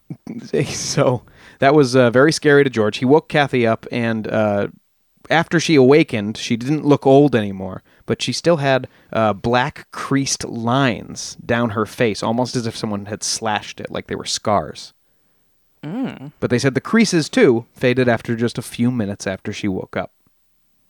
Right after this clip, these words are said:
Speaker 2: Hmm.
Speaker 1: Now it was time to get some extra outside help.
Speaker 2: Yeah,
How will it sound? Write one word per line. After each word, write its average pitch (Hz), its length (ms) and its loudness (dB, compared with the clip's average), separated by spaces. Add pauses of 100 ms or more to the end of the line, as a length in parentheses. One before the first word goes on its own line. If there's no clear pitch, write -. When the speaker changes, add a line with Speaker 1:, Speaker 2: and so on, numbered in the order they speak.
(300)
Speaker 2:
Hmm. 185 120 -8 (1500)
Speaker 1:
Now 165 340 4
it 175 80 2
was 170 140 4
time 143 200 2
to 131 60 4
get 127 140 2
some 123 120 0
extra 117 400 0
outside 107 420 -4
help. - 280 -16
Speaker 2:
Yeah, 226 460 2